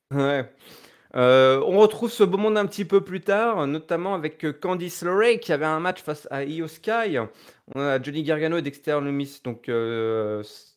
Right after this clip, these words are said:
euh, qui sont allés au stand de merchandising, hein, pour, euh, récupérer, acheter du, du, du merch, euh, pour balancer, euh, euh, pour balancer ça dans le public.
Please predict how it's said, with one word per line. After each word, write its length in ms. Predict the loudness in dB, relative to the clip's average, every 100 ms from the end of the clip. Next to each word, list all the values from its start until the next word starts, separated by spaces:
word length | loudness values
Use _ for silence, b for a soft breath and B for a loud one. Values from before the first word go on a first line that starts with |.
| -6
euh, 240 | -2 0
qui 220 | -2 -6 -12
sont 180 | -4
allés 300 | -2 0 0
au 220 | 0 0 -2
stand 340 | 0 2 4
de 80 | 4
merchandising, 840 | 4 0 2 4 4 2 0 0 -2 -6
hein, 220 | -6 -6 -4
pour, 140 | 2 4
euh, 340 | 6 4 2
récupérer, 680 | 0 -4 -6 0 2 4 2
acheter 320 | 0 -2 -2
du, 260 | -2 -2
du, 200 | -2 -4
du 120 | -4 -2
merch, 440 | 0 0 -2 -4 -4 -4 b b b b
euh, 680 | -2 2 2 2 0 0 -2
pour 260 | -6 -10 -6
balancer, 600 | -4 -2 -6 -6 -4 -2
euh, 440 | -4 -6 -8 -10 -12 _ _ _ _ _ -20
euh, 380 | -20 -20 -20 -20 _
pour 240 | -18 -16 -10
balancer 420 | -6 -4 -6 -10
ça 180 | -10 -8
dans 120 | -8
le 60 | -8
public. 520 | -8 -2 -2 -4